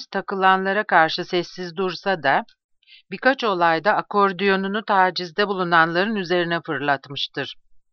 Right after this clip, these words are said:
Pubların çevresinde çalmadığı zamanlar Grosvenor yolundaki eski Ritz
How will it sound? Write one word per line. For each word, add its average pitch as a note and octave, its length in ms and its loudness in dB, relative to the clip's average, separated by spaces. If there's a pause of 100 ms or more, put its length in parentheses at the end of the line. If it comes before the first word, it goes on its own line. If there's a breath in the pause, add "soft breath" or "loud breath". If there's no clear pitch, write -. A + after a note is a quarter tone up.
(480 loud breath)
Pubların G3+ 560 0
çevresinde F#3 640 -4
çalmadığı F3+ 680 0
zamanlar C#3 720 0 (460 soft breath)
Grosvenor F3+ 760 0
yolundaki D#3 960 -4
eski G3 420 -8
Ritz G#3 240 -6